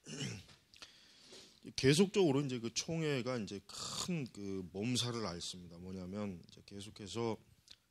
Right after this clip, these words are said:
어, 이제 정통 그 신앙 고백서에 대한 의의가, 의의를 제기하는 그런 사람들이 지속적으로 지금 이제 나와요. 지속적으로 나와서, 어,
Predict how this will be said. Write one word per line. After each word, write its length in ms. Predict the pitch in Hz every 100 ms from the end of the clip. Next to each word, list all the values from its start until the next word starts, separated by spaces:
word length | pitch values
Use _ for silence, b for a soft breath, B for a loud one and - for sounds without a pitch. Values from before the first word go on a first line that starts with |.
| _
어, 360 | 113 95 95 92
이제 180 | 92 92
정통 560 | - 98 101 90 107 101
그 180 | 95 92
신앙 400 | - 113 110 101
고백서에 840 | 92 98 92 - - 95 92 90
대한 360 | 92 101 127 123
의의가, 760 | 98 101 107 107 101 107 101 - _ -
의의를 400 | 104 120 127 101
제기하는 680 | - 98 92 95 107 107 85 _ b b b - 87
그런 280 | - 120
사람들이 400 | 135 113 104 123 139
지속적으로 680 | - 95 147 156 185 131
지금 260 | 104 104 95
이제 140 | 90
나와요. 440 | 85 82 87 80 73 -
지속적으로 640 | - 85 117 117 127 117
나와서, 560 | 107 82 82 80 104 92 - B B B B B B B B B _
어, 200 | -